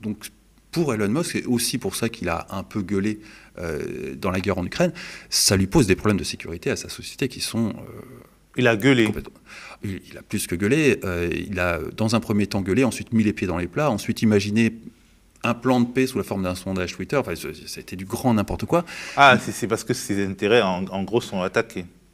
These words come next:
Speaker 1: Ah, sont plus qu'attaqués, sont beaucoup plus qu'attaqués. C'est-à-dire que, euh, concrètement, Starlink, si les, si les Russes s'énervent, peut être, euh, peut demain disparaître, ou en tout cas, euh,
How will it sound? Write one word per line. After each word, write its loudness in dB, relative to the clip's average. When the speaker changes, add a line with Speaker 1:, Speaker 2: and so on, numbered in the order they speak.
Speaker 1:
Ah, 0
sont -2
plus 0
qu'attaqués, -6
sont -12
beaucoup -4
plus -8
qu'attaqués. -4
C'est-à-dire -8
que, -8
euh, -10
concrètement, 0
Starlink, 0
si -4
les, 0
si -2
les 0
Russes -2
s'énervent, -2
peut -2
être, -6
euh, -10
peut -4
demain -2
disparaître, -2
ou -6
en -6
tout -18
cas, 4
euh, -2